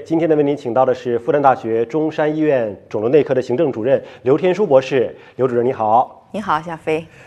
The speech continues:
Speaker 1: 对于肠癌的检测啊，最近比较热门的一个话题就是早筛。这个早筛呢，有两种早筛，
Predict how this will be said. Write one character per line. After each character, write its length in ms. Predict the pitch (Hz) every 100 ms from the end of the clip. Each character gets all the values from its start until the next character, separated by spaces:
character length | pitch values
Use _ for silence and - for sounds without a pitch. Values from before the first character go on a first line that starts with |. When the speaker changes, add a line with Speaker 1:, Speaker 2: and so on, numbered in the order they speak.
| -
Speaker 1:
对 120 | 165
于 100 | 165
肠 300 | 160 131 190
癌 100 | 139
的 100 | 156
检 220 | 135 98
测 220 | - 147
啊， 200 | 98 - -
最 140 | 139
近 120 | 123 120
比 80 |
较 80 | 92
热 160 | 110 156
门 140 | 98
的 60 | 113
一 20 |
个 80 | 107
话 180 | - 90
题 160 | -
就 140 | 80 101
是 60 |
早 180 | - -
筛。 260 | - 147 165 - -
这 140 | 247
个 100 | 202
早 180 | 151 113
筛 220 | - 233
呢， 100 | 247
有 140 | 175 110
两 240 | 104 240
种 100 | 226
早 200 | 123 78
筛， 360 | - 80 -